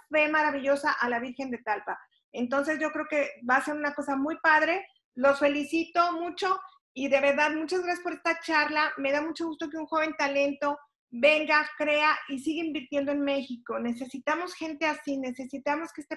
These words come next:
país sobreviva a pesar de nuestros políticos, a pesar de nuestros gobiernos. Necesitamos un, gente así como tú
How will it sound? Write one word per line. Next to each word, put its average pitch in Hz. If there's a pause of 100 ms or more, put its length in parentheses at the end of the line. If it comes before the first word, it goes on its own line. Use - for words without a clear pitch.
país 277 (500)
sobreviva 302 (260)
a 233
pesar 277 (760)
de 226
nuestros 240
políticos, 247
a 226
pesar 254
de 254
nuestros 233
gobiernos. 262 (260)
Necesitamos 285 (320)
un, 277
gente 302
así 302
como 285
tú 294